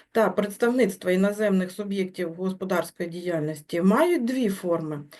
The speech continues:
баланс за формою один М та звіт за результатами, е, за формою два М.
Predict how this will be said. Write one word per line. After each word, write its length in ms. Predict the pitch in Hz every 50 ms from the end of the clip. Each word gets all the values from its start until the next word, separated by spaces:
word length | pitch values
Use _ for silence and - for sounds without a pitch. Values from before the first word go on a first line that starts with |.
| - - - -
баланс 500 | - 190 214 240 254 240 196 180 - -
за 200 | 170 170 190 196
формою 500 | 190 - 208 202 185 180 180 175 175 175
один 280 | 170 160 175 175 180 185 -
М 260 | 220 277 330 381 381 - _ _
та 120 | _ 180 180
звіт 380 | 180 180 180 202 262 285 262
за 100 | 247 240
результатами, 880 | 196 185 180 180 185 185 170 - - 175 180 190 190 240 247 262 269 262 240 - _ _ _ _ _ _ _ _ _ _ _ _ _ _ _ _ _ 226
е, 360 | 214 202 196 196 190 190 185
за 120 | 180 170
формою 440 | 175 - - 214 247 277 269 269 254
два 420 | 220 196 202 208 208 185 156 - -
М. 260 | 156 156 139 147 147